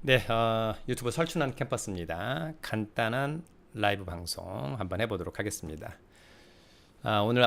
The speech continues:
오전에는 우리 가입자분들을 위한 영상만 있어서 또 간단하게, 예, 정리를 한번 하는 시간을 갖도록 하겠습니다. 오늘도 의외로,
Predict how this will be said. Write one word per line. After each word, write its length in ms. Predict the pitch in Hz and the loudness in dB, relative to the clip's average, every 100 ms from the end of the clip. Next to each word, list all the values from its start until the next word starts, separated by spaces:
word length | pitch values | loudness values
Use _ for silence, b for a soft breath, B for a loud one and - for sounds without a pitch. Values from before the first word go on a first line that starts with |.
| - | 6
오전에는 560 | 127 123 131 131 131 | 6 8 8 8 6
우리 140 | 131 113 | 4 2
가입자분들을 720 | - 127 127 147 131 123 113 | 6 6 10 8 10 6 4
위한 180 | 107 98 | 4 4
영상만 460 | 98 104 110 101 | 2 2 2 0
있어서 640 | 85 - 87 80 101 160 160 | -2 -2 -2 -4 -4 -6 -4
또 80 | - | -6
간단하게, 760 | - 104 104 113 95 90 98 - - 104 | -4 -4 2 2 2 -2 -4 -6 -10 -4
예, 460 | 87 82 82 78 76 | -2 0 -2 -6 -8
정리를 680 | 92 90 85 82 113 156 151 | -8 -6 -4 -2 -2 -2 -4
한번 220 | 92 82 | -6 -2
하는 140 | 98 95 | -2 -2
시간을 240 | - 101 | -2 -2
갖도록 260 | 87 87 - | -2 -2 -4
하겠습니다. 840 | 98 - 87 73 73 95 131 165 B B B B B | -4 -4 -6 -6 -2 0 2 0 B B B B B
오늘도 560 | 123 143 151 151 156 135 | 6 8 10 10 10 10
의외로, 340 | 123 117 95 | 12 10 8